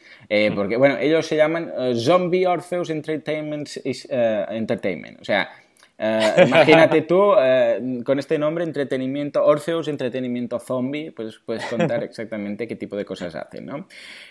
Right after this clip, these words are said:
Speaker 1: En fin, llevan más moderados, porque son, eh, cinco mil seiscientos noventa y dos euros cada mes,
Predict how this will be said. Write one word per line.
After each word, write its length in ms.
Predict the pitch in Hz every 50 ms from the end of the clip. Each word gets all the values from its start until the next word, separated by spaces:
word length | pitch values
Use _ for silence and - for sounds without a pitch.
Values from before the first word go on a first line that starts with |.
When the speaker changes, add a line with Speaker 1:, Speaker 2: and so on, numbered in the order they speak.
| _ _
Speaker 1:
En 140 | - 170 170
fin, 280 | - 202 180 156 147
llevan 680 | - 160 170 180 185 185 190 185 175 165 107 127 147
más 280 | 147 156 156 147 165 -
moderados, 680 | 143 131 135 139 131 131 143 165 175 165 170 180 208 -
porque 240 | _ 156 139 123 123
son, 420 | - - 135 131 131 127 127 123
eh, 180 | 107 87 117 123
cinco 300 | - - 123 123 127 123
mil 260 | 135 139 135 135 131
seiscientos 800 | - - 127 120 - _ 139 131 127 131 123 - 131 123 - 127
noventa 480 | 120 117 120 120 120 120 110 110 113
y 120 | 113 113 110
dos 240 | 120 143 131 110 117
euros 480 | 113 120 120 120 120 147 185 110 -
cada 200 | _ - 101 92
mes, 420 | 92 120 143 160 180 190 247 -